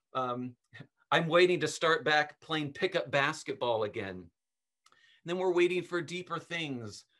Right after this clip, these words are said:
uh, reunions with friends who we haven't seen in so long, being able to go and visit people face-to-face in hospitals, um, waiting for, uh, the vaccine to kind of work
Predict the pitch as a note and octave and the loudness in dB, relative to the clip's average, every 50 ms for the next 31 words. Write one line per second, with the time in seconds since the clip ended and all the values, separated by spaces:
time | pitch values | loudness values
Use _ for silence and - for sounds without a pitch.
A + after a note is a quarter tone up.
0 | _ _ - A2 B2 A#2+ A#2+ A#2+ B2+ B2+ D3 D3 C3+ D3 F3 F#3 F#3+ F#3+ F3 E3 | _ _ -12 -8 -8 -8 -8 -8 -8 -6 -6 -6 -4 -4 -4 -4 -2 -2 -2 -2
1 | D3+ C#3+ B2 B2 C3 - - - - D#3 D#3+ E3 D#3 D3 C#3 C#3 C3 B2+ B2+ B2+ | -4 -4 -4 -6 -6 -8 -8 -8 -6 -4 -2 -2 -4 -4 -6 -8 -8 -8 -6 -4
2 | D3 C#3+ C#3+ C3 - - - D#3+ D#3 D3 C3 A#2+ B2 - - C#3+ C#3 C3+ A#2+ B2 | -4 -4 -6 -6 -10 -10 -10 -8 -8 -6 -6 -8 -8 -6 -4 -2 -2 -2 -2 -4
3 | C3+ C3+ C3+ C3 B2+ A#2 A2+ A2 _ _ _ _ _ - D#3+ E3+ E3+ F3 E3+ E3 | -4 -4 -4 -6 -6 -8 -10 -14 _ _ _ _ _ -14 -10 -6 -6 -4 -4 -4
4 | D#3 D3 C3+ B2+ D3 D3+ D#3+ D#3+ D#3 C#3+ C3 B2+ A#2+ A#2 D#3 D#3+ C#3+ D3+ - - | -6 -6 -6 -2 0 2 4 4 4 2 0 -2 -4 -4 -4 -4 -4 -6 -10 -12
5 | - D#3+ D3 - C3 A#2 - - D#3 C#3+ D3 C#3+ - - C#3+ C#3 - C#3 C3+ C#3 | -12 -12 -8 -6 -6 -6 -6 -6 -8 -8 -8 -8 -12 -12 -14 -10 -4 -4 -4 -4
6 | C3+ - C3 A#2+ A2 A#2+ B2 B2 B2+ - - - A2+ G2+ F#2+ F2+ D2+ - - - | -4 -8 -10 -10 -8 -8 -8 -8 -8 -10 -12 -12 -10 -8 -8 -8 -10 -12 -18 -20
7 | - _ _ _ _ _ _ _ _ _ - - G2+ G#2 G#2 A2+ A#2+ _ _ _ | -20 _ _ _ _ _ _ _ _ _ -20 -20 -20 -20 -20 -20 -20 _ _ _
8 | _ _ _ _ _ _ _ _ _ - G#2 - D#3 E3 E3+ E3 E3 D#3 D3+ D3 | _ _ _ _ _ _ _ _ _ -10 -4 -2 0 0 0 0 -2 -4 -4 -6
9 | - - D3+ D3 C#3+ C#3 C#3 C#3 C#3 C#3 - _ _ _ - A#2 A#2 - - C3 | -8 -6 -4 0 0 2 2 0 0 -4 -8 _ _ _ -16 -16 -16 -16 -16 -10
10 | B2 B2+ D3+ C3 D3 D#3 D3+ D3+ - - - - - F3+ F3+ F3+ E3+ D#3+ C#3+ B2 | -6 -4 -4 0 2 2 2 2 0 -6 -10 -6 -4 -2 0 0 0 0 -2 -2
11 | G#2+ G#2 - - _ - - A#2+ - - C#3+ C3 C3 B2 A2+ - _ _ _ _ | -4 -6 -10 -12 _ -6 -6 -6 -4 -4 -6 -4 -4 -4 -6 -8 _ _ _ _
12 | - B2+ C3+ D3+ F3 F3+ F3+ F3 - | -14 -8 -4 0 2 2 2 0 -2